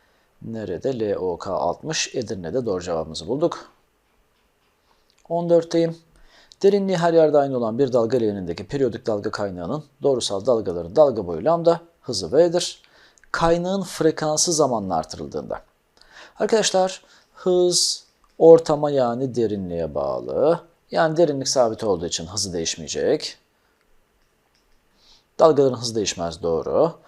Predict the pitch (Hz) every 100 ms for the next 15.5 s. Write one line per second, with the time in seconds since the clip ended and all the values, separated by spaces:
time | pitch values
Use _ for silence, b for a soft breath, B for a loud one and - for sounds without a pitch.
0 | B B - 196 175 117 78 - - 160
1 | 160 151 - 127 - 127 107 110 117 107
2 | 92 - 80 78 151 151 123 - - -
3 | - 208 - - 76 - - - b b
4 | b - 190 135 95 - 101 135 175 180
5 | 170 175 175 170 107 107 101 95 85 85
6 | 82 85 76 71 - 156 156 170 170 -
7 | _ B B B B B _ 175 165 165
8 | 165 165 170 170 165 B B B - -
9 | 143 139 147 143 147 - 170 139 107 113
10 | 90 76 - 73 80 165 - 151 160 160
11 | 156 156 98 139 131 117 110 101 95 92
12 | 127 113 90 87 87 120 98 71 - -
13 | 71 95 160 - 196 180 151 117 110 87
14 | - 85 - 95 135 110 87 - 135 165
15 | 170 165 160 170 -